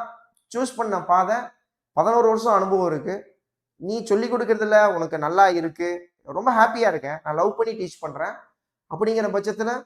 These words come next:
இதுல வந்து சக்சஸ் பண்ணணும் அப்படிங்கிறது தான் என்னோட எய்ம். இப்ப என்னோட பாதையை நோக்கி நான் போறேன். இப்ப நீங்க ஒரு லோகோ பைலட்டா இருக்கிறீங்க அப்படின்னா அது என்னோட கனவு. அது நான் சாதிச்ச மாதிரி, நீங்க ட்ரெயின் ஓட்டுறப்ப நான் ட்ரெயின் ஓட்டுன மாதிரி எனக்குள்ள ஒரு ஃபீல்.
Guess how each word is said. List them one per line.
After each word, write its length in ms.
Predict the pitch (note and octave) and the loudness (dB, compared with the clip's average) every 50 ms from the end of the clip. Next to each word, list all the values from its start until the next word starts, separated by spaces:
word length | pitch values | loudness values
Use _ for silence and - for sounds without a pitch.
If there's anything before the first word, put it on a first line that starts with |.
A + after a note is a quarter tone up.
| _ _ _ _ _ _ _ _ _ _ _ - | _ _ _ _ _ _ _ _ _ _ _ -4
இதுல 300 | F#3+ A3 C4 C4+ C4+ B3+ | -2 0 2 4 4 4
வந்து 200 | B3 A#3 A#3 B3+ | 4 2 0 -2
சக்சஸ் 360 | A3 G3+ - - G3+ F#3 - - | -2 -4 -4 -6 -8 -8 -6 -6
பண்ணணும் 380 | E3 E3 D#3+ D#3+ D#3 D3+ C3 - - | -4 -4 -2 -2 -4 -4 -4 -6 -8
அப்படிங்கிறது 400 | D3+ - G3+ G3 F#3 F3 E3 E3 | -6 -4 -2 -2 -2 -2 -2 -2
தான் 160 | F#3 F#3+ F3+ | -2 -2 -2
என்னோட 140 | D#3+ D3 C3+ B2 | -2 -4 -6 -6
எய்ம். 220 | B2 B2 A#2+ - _ _ _ _ _ _ _ _ _ _ | -8 -10 -12 -16 _ _ _ _ _ _ _ _ _ _
இப்ப 120 | _ - E3+ F3+ | _ -4 -2 0
என்னோட 200 | G3+ G#3 G3+ G3+ | 2 4 4 6
பாதையை 340 | G3+ G3+ G#3+ A3 A#3 A3+ A3 | 8 8 8 8 6 2 0
நோக்கி 180 | A3+ A3 A3 | 0 0 0
நான் 180 | G#3+ G3+ F#3 D#3+ | 0 0 0 0
போறேன். 320 | E3 F3 E3+ E3 F3 G3+ - _ _ _ _ _ _ _ | 0 0 0 0 -2 -6 -8 _ _ _ _ _ _ _
இப்ப 200 | - F3 - G3 | -8 -6 -4 -2
நீங்க 360 | F#3+ G3+ A#3 B3 B3+ B3+ A#3+ | -2 0 0 2 4 8 8
ஒரு 160 | A#3 A3+ G#3+ G#3+ G3+ F#3+ F#3 F3 F3+ F3 | 8 8 8 6 4 4 4 2 2 0
லோகோ 240 | G3+ A3 G#3+ A#3 A3+ | 0 0 2 0 0
பைலட்டா 340 | A3 G#3+ G3 G3 G3 G3+ G3+ G3 F#3 | 0 0 -2 0 2 2 2 2 2
இருக்கிறீங்க 340 | F#3 F3+ - F#3 F#3 F3+ F3+ F3 | -2 -2 -2 -2 0 0 0 -2
அப்படின்னா 300 | D#3+ D#3 D#3 D3+ E3+ G3 G#3+ A3 _ _ _ _ _ | -2 -2 -8 -6 -6 -6 -8 -10 _ _ _ _ _
அது 120 | - D#3 D#3+ D3+ | -12 -8 -8 -6
என்னோட 320 | D3+ D#3+ E3+ E3+ E3 D#3+ | -4 0 0 0 0 0
கனவு. 360 | - C#3+ C#3+ D3+ D3+ D3 D#3 F3+ F#3+ _ _ _ _ _ _ _ _ _ | -4 -4 -4 -4 -4 -4 -6 -8 -10 _ _ _ _ _ _ _ _ _
அது 520 | - C#3+ C#3+ D#3 D#3 D3+ D3+ C#3+ - - - | -12 -10 -6 -4 -4 -2 -2 -4 -4 -8 -8
நான் 360 | C#3+ D3+ D3 F3 G#3 A#3 G#3+ A3 | -4 2 4 6 6 6 4 2
சாதிச்ச 400 | F#3+ F#3 F#3 G3 F3+ - F3+ E3 | 0 0 0 -2 -4 -4 -6 -4
மாதிரி, 320 | D#3 D3+ D3 C#3+ E3 F#3 | -2 -2 -2 -2 -4 -6
நீங்க 260 | F3 F3 F#3+ G3+ G3 | -4 -2 0 0 0
ட்ரெயின் 280 | F#3 - F#3 G3 G3+ G#3 | 0 0 -2 -2 0 0
ஓட்டுறப்ப 400 | G3 F#3+ F#3 F#3 F3 F3 - G3 | -2 -2 0 -2 -2 0 -2 -2
நான் 240 | F3+ E3 E3+ F3 F3 | 0 0 -2 -2 -4
ட்ரெயின் 260 | - F3 F3+ F#3 F3+ E3 | -6 -8 -6 -4 -6 -6
ஓட்டுன 260 | D#3+ _ - D3+ C#3+ | -6 _ -8 -10 -8
மாதிரி 300 | C#3 C#3 D3 E3+ F#3 _ | -8 -12 -12 -14 -14 _
எனக்குள்ள 380 | _ - E3+ G3+ G3 - A3 G#3+ | _ -12 -10 -10 -6 -4 0 0
ஒரு 180 | F#3+ E3+ E3 - | 0 0 -2 -6
ஃபீல். 200 | - F3 F#3+ G3 | -6 -6 -6 -6